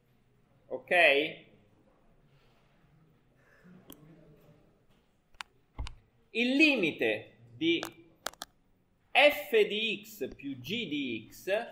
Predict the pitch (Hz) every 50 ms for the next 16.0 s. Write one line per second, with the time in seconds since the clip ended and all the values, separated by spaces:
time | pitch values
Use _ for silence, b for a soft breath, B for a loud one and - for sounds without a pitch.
0 | - - _ _ _ _ _ _ _ _ _ _ _ _ _ _ _ _ - 185
1 | 208 240 240 214 202 226 214 208 214 233 247 247 240 208 190 208 220 214 - -
2 | - - - _ _ _ _ - 208 208 208 202 202 202 202 202 - 202 190 185
3 | 156 131 113 113 110 110 104 98 101 - - _ _ _ _ _ _ _ _ _
4 | _ _ _ _ _ _ _ _ _ _ _ _ _ _ _ _ _ _ _ _
5 | _ _ _ _ _ _ _ _ _ _ _ _ - 175 180 180 185 202 240 254
6 | - - 214 165 131 123 - - - - - - - - - - - - - -
7 | - - - - - - - - - - - - - - - - - _ - -
8 | - - - - _ _ - 180 214 226 247 262 302 285 254 208 165 139 117 -
9 | 110 92 87 - - - _ _ _ _ - - 123 143 175 180 190 202 202 -
10 | - 226 208 190 196 226 247 254 214 156 - - - - 139 120 - - - 330
11 | 339 294 233 156 123 123 127 117 120 135 190 190 156 170 170 170 160 139 110 -
12 | - - - - 127 131 147 - - - 143 139 - - 226 247 233 196 151 160
13 | 151 - 165 143 143 - - 147 139 123 113 110 110 147 165 180 196 202 185 185
14 | 180 185 208 226 220 185 151 156 165 196 214 - - - - - 170 175 190 202
15 | 202 202 196 - - - 285 277 233 196 135 - - - 117 101 98 - -